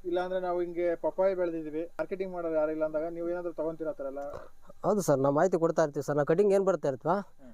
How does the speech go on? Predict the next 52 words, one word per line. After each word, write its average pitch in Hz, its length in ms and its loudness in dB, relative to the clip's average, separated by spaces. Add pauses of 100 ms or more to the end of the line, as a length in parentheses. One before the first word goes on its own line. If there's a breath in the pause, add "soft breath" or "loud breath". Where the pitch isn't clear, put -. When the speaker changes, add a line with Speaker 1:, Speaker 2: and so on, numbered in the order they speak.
(120)
Speaker 2:
ನಮ್ಮ 139 120 2
ಸಾವುಕಾರ 160 280 4
ಇದ್ದಾವೆ, 156 400 2 (340)
ಇದು 147 120 -2
ಕಟ್ 139 200 2
ಮಾಡಿಸ್ತೀವಿ, 151 440 0 (120)
ಈ 135 40 -8
ಥರ 135 120 2
ಡೆಲ್ಲಿಗೆಲ್ಲ 139 520 4
ಕೊಡ್ರಿ 151 360 2
Speaker 1:
ಹ್ಮ್. - 360 -10 (200)
Speaker 2:
ಅಂತ 147 180 0
ಫೋನ್ 160 240 2
ನಂಬರ್ 151 220 2
ಕೊಟ್ಬಿಟ್ಟು 156 420 2
Speaker 1:
ಹ್ಮ್. - 340 -8 (200)
Speaker 2:
ನಮ್ಮ 131 100 2
ಸಾವುಕಾರ 143 260 4
ನಂಬರ್ 147 220 0
ಹೋಗ್ತೀವಿ 123 320 -6
ಸರ್. - 400 -18
Speaker 1:
So, 175 80 -8
ನೀವೀಗ 170 220 -6 (960)
ಎಲ್ಲೇ 196 340 0
ತೋಟ 185 200 -2
ಇದ್ರೆ 185 160 0
ನೀವು 185 120 -6
ತಗೊಂತೀರಾ? 151 340 0
Speaker 2:
ಹೌದು 190 160 4
ಸರ್, 123 260 -4
ಇಲ್ಲೇ, 160 300 4
ಇಲ್ಲೇ 151 220 0
ತಗೊಂತೀವಿ 120 420 -8
ಸರ್. 180 100 -16
Speaker 1:
So, - 240 -4
ರೈತರು 208 240 -2
ಪಪ್ಪಾಯ 214 320 0
ಬೆಳೆದ್ರೆ 208 260 -2
ನಿಮ್ಮನ್ನು 196 260 -6
ಯಾವ 170 120 0
ರೀತಿ 180 180 -4
ಕ-, 151 400 0
ಸಂಪರ್ಕ 147 280 -8
ಮಾಡ್ಬೇಕಾಗುತ್ತೆ? 131 760 -2
Speaker 2:
ಈಗ 151 160 6
ಸರ್ 160 220 4
ನಂಬರ್ 165 280 4
ಇದೆ, 147 180 2
Speaker 1:
ಹ್ಮ್. 147 520 -6
Speaker 2:
ಈ 160 40 6
ಪಪ್ಪಾಯ 156 340 4
ತಗೊಳಕ್ಕೂ 165 680 2